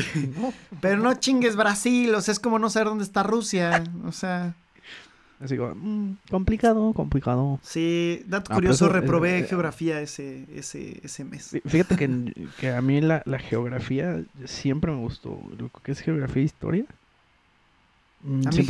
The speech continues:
Speaker 1: geografía
Speaker 2: gustó.
Speaker 1: sí,
Speaker 2: Y
Speaker 1: historia
Speaker 2: la
Speaker 1: no.
Speaker 2: historia de las banderas, güey. Este, bueno, X, pasemos a otros.
Speaker 1: Ah,
Speaker 2: Ah,
Speaker 1: pues
Speaker 2: el segundo
Speaker 1: estamos en
Speaker 2: punto que
Speaker 1: eso,
Speaker 2: te iba a
Speaker 1: en, en
Speaker 2: decir.
Speaker 1: cómo México, o sea,
Speaker 2: Ajá, justo.
Speaker 1: me encanta
Speaker 2: Y a
Speaker 1: México,
Speaker 2: mí me pasó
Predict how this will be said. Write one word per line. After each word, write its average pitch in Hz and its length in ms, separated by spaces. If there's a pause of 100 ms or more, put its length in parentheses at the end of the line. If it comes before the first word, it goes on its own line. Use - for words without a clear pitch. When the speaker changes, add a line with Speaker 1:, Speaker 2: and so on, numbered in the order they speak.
(120)
Speaker 1:
geografía 175 300
Speaker 2:
gustó. - 80
Speaker 1:
sí, 160 80
Speaker 2:
Y 147 60
Speaker 1:
historia 135 280
Speaker 2:
la 123 60
Speaker 1:
no. 123 40
Speaker 2:
historia 135 300
de 147 140
las 117 160
banderas, 113 520
güey. 117 180 (720)
Este, 113 520 (180)
bueno, 117 180 (420)
X, - 380 (120)
pasemos 127 440
a - 200
otros. 120 340 (560)
Speaker 1:
Ah, - 0
Speaker 2:
Ah, 240 220
Speaker 1:
pues 220 140
Speaker 2:
el - 40
segundo 269 220
Speaker 1:
estamos 269 140
en - 20
Speaker 2:
punto 247 140
que - 40
Speaker 1:
eso, 214 120
Speaker 2:
te 196 40
iba 131 120
a - 20
Speaker 1:
en, 127 100
en - 60
Speaker 2:
decir. 143 160
Speaker 1:
cómo 220 180
México, 240 640
o 151 60
sea, 151 260
Speaker 2:
Ajá, 135 320
justo. 143 240
Speaker 1:
me 180 80
encanta 208 360
Speaker 2:
Y - 20
a 226 60
Speaker 1:
México, 180 380
Speaker 2:
mí 151 80
me 190 80
pasó 190 180